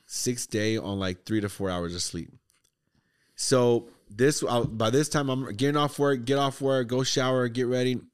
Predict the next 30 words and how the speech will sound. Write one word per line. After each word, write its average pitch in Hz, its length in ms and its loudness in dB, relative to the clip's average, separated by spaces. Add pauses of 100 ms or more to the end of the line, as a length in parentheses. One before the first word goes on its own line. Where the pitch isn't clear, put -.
(580)
Boom, 117 260 2
baby, 113 160 2
my 104 60 -2
wife 98 260 -4
and 95 80 -2
I, 95 40 -2
we're 92 120 -2
gonna 90 140 -4
go, 87 80 -6
we're 92 120 -6
going 95 200 -2
to 92 80 -8
Dallas 85 360 -4
to, 80 280 -12 (680)
uh, 76 420 -8
the 80 100 -10
Majestic 80 500 -8
Theater - 280 -18
or 69 60 -20
whatever 76 260 -14
it - 100 -14
was. - 200 -20 (840)
Um, 85 440 -6 (720)
I'm 156 180 0
tired, 107 440 -4 (420)
but 123 140 2
I'm 127 120 2
not 143 160 2
sleepy 123 340 0
yet. 82 180 -4